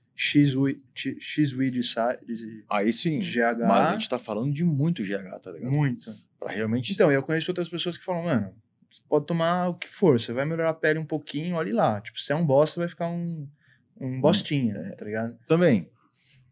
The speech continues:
Speaker 2: Mas assim, eu, eu já vi cara se transformar de verdade, mas foi usando bastante.
Speaker 1: Mas aí a, a
Speaker 2: Só que tem que ter bastante dinheiro
Speaker 1: é a
Speaker 2: também, né?
Speaker 1: dosagem o segredo, então.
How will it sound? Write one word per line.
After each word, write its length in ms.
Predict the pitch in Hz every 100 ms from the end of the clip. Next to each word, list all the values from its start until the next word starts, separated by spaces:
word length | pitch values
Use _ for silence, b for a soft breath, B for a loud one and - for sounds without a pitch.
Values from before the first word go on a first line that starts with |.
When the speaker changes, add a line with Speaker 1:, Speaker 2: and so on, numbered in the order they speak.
| -
Speaker 2:
Mas 160 | 104
assim, 380 | 104 98 - 113
eu, 200 | 101 90
eu 80 | 95
já 100 | 104
vi 120 | 95
cara 200 | 120 131
se 80 | 147
transformar 440 | - 123 - 101 95
de 80 | 113
verdade, 400 | 160 165 139 87
mas 180 | 87 -
foi 160 | 90
usando 200 | 92 92
bastante. 600 | 90 - - 208 98 - - 117 -
Speaker 1:
Mas 220 | 127 120
aí 140 | 123 127
a, 100 | 143 - 120 117
a 40 | 117
Speaker 2:
Só 120 | 107
que 140 | 110
tem 160 | 95 107
que 60 | -
ter 140 | 110
bastante 260 | 95 113 113
dinheiro 140 | 156 127
Speaker 1:
é 20 |
a 40 |
Speaker 2:
também, 140 | 127 143
né? 40 |
Speaker 1:
dosagem 420 | 151 160 135 113
o 60 | 113
segredo, 420 | 117 113 110 104
então. 340 | 101 104 95